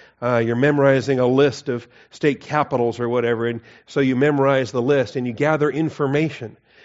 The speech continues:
But you're not taking it personally, and you're not being persuaded by that information, because that information is not alive and powerful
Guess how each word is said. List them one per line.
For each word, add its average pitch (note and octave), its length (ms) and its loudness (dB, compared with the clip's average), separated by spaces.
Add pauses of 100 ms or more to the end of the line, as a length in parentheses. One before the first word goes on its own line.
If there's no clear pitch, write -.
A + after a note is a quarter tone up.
(140)
But C3+ 100 0
you're D3+ 120 -2
not F#3 200 2
taking F3+ 400 -2
it D3 200 -4
personally, C#3+ 880 -4
and C3 160 -2
you're C3 100 -2
not C#3+ 260 -2
being D3+ 240 -6
persuaded D#3+ 840 -6
by B2+ 140 -2
that A#2+ 220 -2
information, A#2 720 -8 (320)
because C#3+ 300 0
that D3+ 120 2
information D#3+ 640 -4
is C3+ 100 -4
not D3+ 200 -2
alive D3 640 2
and B2 160 -2
powerful C#3 640 -6